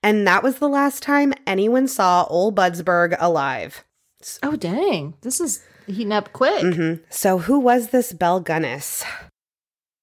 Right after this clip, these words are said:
Speaker 1: She was born on November twenty-second, eighteen fifty-nine in Selbu, Norway as, and I probably will get this wrong because it's Norwegian,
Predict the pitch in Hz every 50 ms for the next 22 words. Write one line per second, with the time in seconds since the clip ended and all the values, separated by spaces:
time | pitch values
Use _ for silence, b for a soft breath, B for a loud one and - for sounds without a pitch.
0 | _ _ _ _ _ _ - - - 254 254 262 220 185 226 233 254 285 311 349
1 | 370 370 - - 214 208 214 214 208 202 202 196 190 185 180 160 185 190 208 247
2 | 240 - - 262 269 262 247 - 180 175 - 185 175 175 - - 170 185 202 -
3 | - - 254 254 247 254 - 233 233 - 262 254 220 175 165 165 160 160 160 165
4 | - 160 170 175 160 - - - 190 160 175 208 214 214 269 277 269 247 214 196
5 | 196 196 185 170 160 151 147 143 147 170 185 - _ _ - 175 170 170 170 170
6 | 170 170 165 160 - - B B B B B B B B - 175 180 175 170 -
7 | 190 185 185 202 208 220 214 214 196 208 202 - 220 214 - 185 175 165 165 165
8 | 170 180 170 - 180 170 156 170 - - 196 190 196 196 175 170 160 156 143 151
9 | 143 147 185